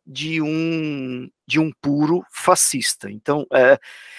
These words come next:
isso é que se levanta, isso que historiadores, eles chegam à conclusão, não é?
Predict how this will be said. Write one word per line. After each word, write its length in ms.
isso 480
é 80
que 140
se 180
levanta, 680
isso 120
que 80
historiadores, 920
eles 160
chegam 520
à 40
conclusão, 720
não 180
é? 80